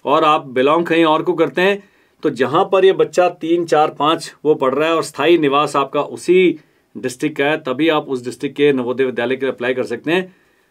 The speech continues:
और अच्छी बात क्या है, फॉर्म इसका फ्री है, एग्जामिनेशन फीस कोई नहीं है, सब कुछ है, सरकार सारी सुविधाएं दे रही है।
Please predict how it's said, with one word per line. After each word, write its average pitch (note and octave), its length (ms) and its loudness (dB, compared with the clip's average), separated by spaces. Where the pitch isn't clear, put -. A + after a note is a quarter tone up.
और D#3 260 2
अच्छी - 320 0
बात F3 220 2
क्या F#3 160 2
है, F#3+ 60 4
फॉर्म F3 420 2
इसका D3 260 -4
फ्री D3+ 240 -6
है, D#3 180 -2
एग्जामिनेशन D3+ 720 0
फीस D3+ 260 -10
कोई C3 240 -8
नहीं D#3+ 160 -6
है, D3 160 -10
सब - 220 -12
कुछ F3 240 0
है, F3+ 240 0
सरकार D3+ 360 -2
सारी D#3 260 0
सुविधाएं C3 380 -2
दे A#2 80 -4
रही G2+ 120 -8
है। - 200 -20